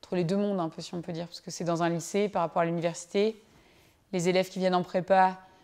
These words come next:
ont soit une mauvaise idée, une mauvaise image de l'université, soit ils n'ont pas d'image du tout. Donc ça permet un peu de, de leur expliquer ce que c'est,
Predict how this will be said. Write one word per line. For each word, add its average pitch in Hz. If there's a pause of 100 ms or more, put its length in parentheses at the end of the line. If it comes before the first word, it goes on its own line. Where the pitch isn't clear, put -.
(240)
ont 180
soit 190
une 185
mauvaise 185
idée, 196
une 185
mauvaise 180
image 202
de 175
l'université, 180
soit 190
ils 170
n'ont 160
pas 185
d'image 175
du 170
tout. 233
Donc 190
ça 175
permet 170
un 175
peu 175
de, 165
de -
leur 175
expliquer 165
ce -
que 160
c'est, 233